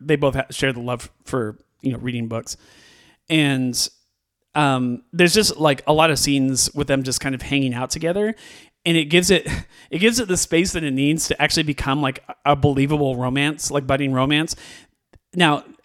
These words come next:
I mean, say what you want. Like, the original movie is impeccable. It's, it's a nearly perfect, perfect film.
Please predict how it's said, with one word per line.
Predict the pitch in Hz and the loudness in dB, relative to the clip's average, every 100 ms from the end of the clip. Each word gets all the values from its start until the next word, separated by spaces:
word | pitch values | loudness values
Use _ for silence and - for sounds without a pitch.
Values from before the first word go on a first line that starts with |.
| - - _ _ - - | -14 -14 _ _ -20 -4
I | 180 | 0
mean, | 175 143 | 2 4
say | 180 | 4
what | 156 139 | 4 2
you | |
want. | 135 143 | 0 0
Like, | 143 - - - | -2 -6 -6 2
the | |
original | 214 240 202 | 4 4 4
movie | 160 151 | 4 2
is | 147 131 - - | 2 0 -2 -4
impeccable. | 143 147 143 147 135 | 0 2 2 2 2
It's, | 131 - | 2 -4
it's | 147 135 - - - | -4 -4 -6 -8 -4
a | 143 | 2
nearly | 156 147 | 4 4
perfect, | 131 135 127 - - - | 2 -2 -4 -14 -20 -4
perfect | 160 151 135 | -2 -2 -2
film. | 135 135 | -2 -2